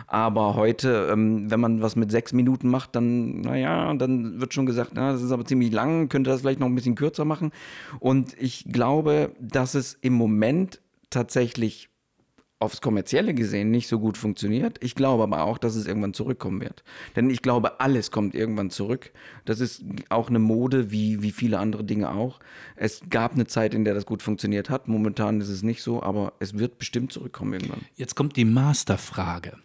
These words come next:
Speaker 2: Weil, also ich sag mal, ne, äh, Progressive oder egal welches, ich sag jetzt mal,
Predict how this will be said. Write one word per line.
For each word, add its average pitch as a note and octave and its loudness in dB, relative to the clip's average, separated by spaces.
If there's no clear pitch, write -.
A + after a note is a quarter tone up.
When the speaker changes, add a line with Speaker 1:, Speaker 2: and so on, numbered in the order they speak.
Speaker 2:
Weil, A2+ 4
also A#2 -2
ich A#2+ 0
sag D3 6
mal, C3 4
ne, C3 0
äh, A2 -2
Progressive B2+ 0
oder G#2+ 0
egal A#2+ -2
welches, A#2+ -4
ich A#2+ -6
sag - -6
jetzt - -6
mal, G#2 -2